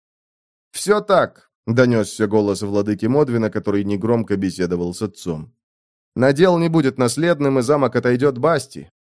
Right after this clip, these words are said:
но это не мешает Тетраму управлять гарнизоном. Всем будет спокойнее, если они станут жить в Кирте», объяснил он и вдруг заговорил еще тише.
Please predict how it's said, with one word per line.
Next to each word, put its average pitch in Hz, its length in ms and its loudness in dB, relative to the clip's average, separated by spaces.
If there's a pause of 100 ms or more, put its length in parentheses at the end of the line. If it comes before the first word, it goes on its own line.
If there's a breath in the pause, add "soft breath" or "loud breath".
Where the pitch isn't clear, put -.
но 147 180 -2
это 160 220 2
не 180 80 0
мешает 170 540 0
Тетраму 127 460 2
управлять 104 400 0
гарнизоном. 101 720 -2 (360)
Всем 214 320 0
будет 160 240 2
спокойнее, 160 640 2
если 139 240 2
они 127 200 2
станут 110 360 -2
жить 95 200 -8
в - 80 -20
Кирте», - 440 -16 (320)
объяснил 107 600 0
он 151 180 2
и 113 40 2
вдруг 104 320 -4
заговорил 98 500 -2
еще 117 340 -2
тише. - 440 -16